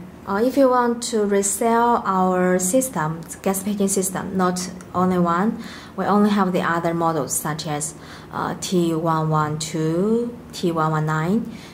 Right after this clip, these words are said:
uh, T D one five six. They are very popular. If you want to resell, uh, our system, just email us at the same one, support at redkiss dot com.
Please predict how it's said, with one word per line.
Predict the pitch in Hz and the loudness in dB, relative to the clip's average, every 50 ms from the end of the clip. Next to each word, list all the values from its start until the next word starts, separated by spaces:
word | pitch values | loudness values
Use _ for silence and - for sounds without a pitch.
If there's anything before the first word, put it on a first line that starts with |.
| - - - | -18 -18 -12
uh, | - - 165 170 160 156 156 | -8 -6 -4 -2 -2 -2 -4
T | 156 - 175 165 156 156 156 156 - - | -4 -4 -2 -2 -2 -2 -4 -6 -10 -6
D | - 170 160 156 156 156 156 156 156 - - - | -4 -2 0 0 0 0 -2 -2 -6 -8 -12 -8
one | - 170 165 165 160 160 165 165 180 | -4 0 2 2 2 2 0 -4 -6
five | - - 175 160 160 160 | -6 -4 -4 -2 -2 -2
six. | - - 202 - - - - - - - - - | -2 -2 -2 -2 -2 -2 -6 -6 -6 -10 -6 -2
They | 220 226 233 | 0 2 4
are | 208 208 214 | 4 2 2
very | 202 202 185 180 180 | 2 2 2 2 2
popular. | 180 - 190 175 175 185 160 127 139 - - - - | 0 0 -2 -2 -2 -2 -4 -6 -6 -8 -10 -12 -10
If | - 185 190 | -6 -2 0
you | 185 175 | 2 2
want | 180 180 180 180 | 4 4 2 2
to | 180 185 | 0 0
resell, | 180 180 180 180 180 180 - 196 190 190 190 196 202 208 208 220 214 - - - - - - - - - | 2 2 2 2 2 0 0 2 2 2 4 4 4 4 2 0 -2 -6 -12 -14 -16 -16 -18 -18 -16 -10
uh, | - - 160 160 160 160 165 170 - - | -6 -4 -4 -2 -2 -4 -4 -4 -4 -2
our | 160 160 165 165 165 165 165 170 | 0 0 0 0 0 -2 -2 -2
system, | - - 185 175 - - 151 135 135 - - - - - - - | -2 -2 -2 -2 -2 -2 -4 -6 -6 -8 -12 -14 -18 -20 -14 -6
just | - 185 165 165 - - - - - | -2 -2 -2 -2 -2 -6 -6 -2 0
email | 196 196 180 170 160 | 2 2 2 2 0
us | 151 - 156 151 151 156 - - - - - - - - - | -2 -4 -4 -4 -6 -6 -8 -10 -12 -14 -18 -20 -16 -10 -6
at | 165 170 170 - | -6 -6 -4 -2
the | 175 170 | -2 -2
same | - - 202 190 | 0 2 2 2
one, | 175 151 143 135 131 - - - - | 2 2 0 -2 -4 -6 -10 -10 -8
support | - - - - - 196 196 - 240 240 233 240 233 | -4 -4 -2 0 -2 -2 -2 -2 0 0 2 2 0
at | - 175 190 190 185 | 0 0 0 0 0
redkiss | 185 180 190 185 190 196 196 240 240 240 240 - | 0 0 0 0 0 -2 -2 -4 -4 -4 -6 -6
dot | - 180 175 175 - | -4 -4 -4 -4 -4
com. | - 190 156 135 - - - | -6 -6 -6 -6 -8 -10 -12